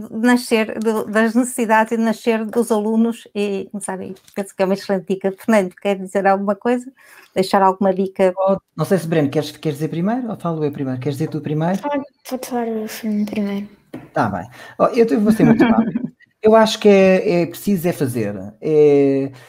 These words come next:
Speaker 2: é concentrarmos no, na, nas soluções, é começar, e começar a fazer, não ter medo de errar, arriscar e, e, e aproveitar o entusiasmo. Eu acho que é começar a fazer, é, com uma folhinha, com duas folhas, é, é arriscar.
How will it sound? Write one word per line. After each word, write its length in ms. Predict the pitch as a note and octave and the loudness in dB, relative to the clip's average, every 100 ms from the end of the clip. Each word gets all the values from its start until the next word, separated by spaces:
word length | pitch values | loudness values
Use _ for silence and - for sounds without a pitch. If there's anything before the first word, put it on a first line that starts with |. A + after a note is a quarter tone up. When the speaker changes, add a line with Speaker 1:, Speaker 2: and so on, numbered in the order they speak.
| _ | _
Speaker 2:
é 800 | - C#3 C3+ C3 B2 B2 A#2+ A#2+ | -6 -2 -2 0 0 0 -2 -4
concentrarmos 840 | B2 E3 - D#3+ D3 F3 F3 E3 D3+ | -4 -4 -2 -4 0 0 0 -2 -4
no, 340 | D#3+ D3+ D3 | -4 -2 -2
na, 140 | C#3+ D3 | -2 0
nas 160 | F3 | 0
soluções, 800 | - D#3 - B2+ G#2+ A2 A#2 - | -2 -6 -4 -4 -4 -6 -10 -12
é 160 | - C#3 | -6 -6
começar, 320 | C3 D3+ F3+ | -4 -4 -4
e 60 | F3+ | -2
começar 280 | F3 F3 D3+ | -2 0 -2
a 80 | |
fazer, 280 | D3 C3 B2 | -2 -4 0
não 120 | D#3+ | 0
ter 140 | E3+ E3+ | 2 2
medo 260 | F3 F#3+ | 2 2
de 60 | D#3+ | 2
errar, 480 | D3+ B2+ A2+ A2+ - | 2 0 -2 -4 -2
arriscar 720 | G#3+ G3+ D3 - C#3 D#3+ D#3 D3+ C#3+ C#3+ | 0 2 0 -4 0 2 2 2 0 -2
e, 500 | E3 D#3 F3 F3 E3 - - - - E3 | -6 -6 -4 -4 -4 -8 -20 -20 -12 -4
e, 300 | D#3+ D3+ D3+ | 0 2 2
e 20 | |
aproveitar 500 | D3+ D3 D#3 E3 D#3+ | 0 0 0 4 4
o 80 | D3+ | 2
entusiasmo. 680 | C#3+ C#3 B2 A2+ A2 A2+ A2+ | -2 -2 -2 -2 -4 -8 -8
Eu 220 | D#3+ D#3+ | -8 -6
acho 300 | F3 E3+ - | -4 -6 -10
que 420 | - D#3+ D#3 D3+ C#3+ | -6 -4 -2 -2 -4
é 60 | |
começar 380 | - F3 E3+ D3 | -2 -2 2 0
a 40 | |
fazer, 400 | C#3+ B2 B2 A2 - _ - - - | 0 -4 -6 -6 -10 _ -20 -14 2
é, 240 | D#3+ D#3 | 4 4
com 160 | D3+ G3+ | 4 6
uma 180 | G3 F#3 | 6 4
folhinha, 680 | F3 D#3 F#3 F3+ F3 E3+ | 0 2 4 4 2 -2
com 200 | E3+ D#3+ | -4 -4
duas 260 | D#3 E3+ E3 | 0 -2 -2
folhas, 840 | - D3 D#3+ E3+ E3 D#3 D#3 D3+ - | -2 2 2 4 2 2 0 -6 -6
é, 540 | D#3+ D#3+ D#3 D3+ - | -4 -2 -2 -2 2
é 80 | G#3 | 4
arriscar. 560 | F#3+ E3+ - C3 - | 2 0 -2 -4 -4